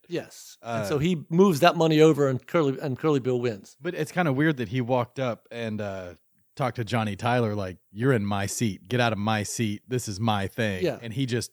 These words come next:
Speaker 2: bum rushed the whole thing. Now, he, he, he's a big bully. And I think everybody else in Tombstone's a big bully too.
Speaker 1: Y-,
Speaker 2: Is
Speaker 1: sure.
Speaker 2: what I'm trying to say.
Speaker 1: Yeah.
Speaker 2: Uh, but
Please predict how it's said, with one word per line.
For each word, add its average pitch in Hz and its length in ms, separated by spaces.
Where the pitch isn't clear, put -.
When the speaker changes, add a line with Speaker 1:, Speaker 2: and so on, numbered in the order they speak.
Speaker 2:
bum 123 500
rushed 113 240
the 117 80
whole 107 160
thing. 101 240
Now, 98 360
he, 151 80
he, 135 220
he's 127 200
a 131 40
big 117 200
bully. 101 360
And 107 380
I 101 80
think 117 180
everybody 107 320
else 107 160
in 95 80
Tombstone's 92 420
a - 20
big 85 200
bully 85 240
too. 80 260
Speaker 1:
Y-, 214 140
Speaker 2:
Is 170 60
Speaker 1:
sure. 156 200
Speaker 2:
what 113 80
I'm 98 120
trying 107 200
to 90 60
say. 87 280
Speaker 1:
Yeah. 151 240
Speaker 2:
Uh, 120 320
but 101 360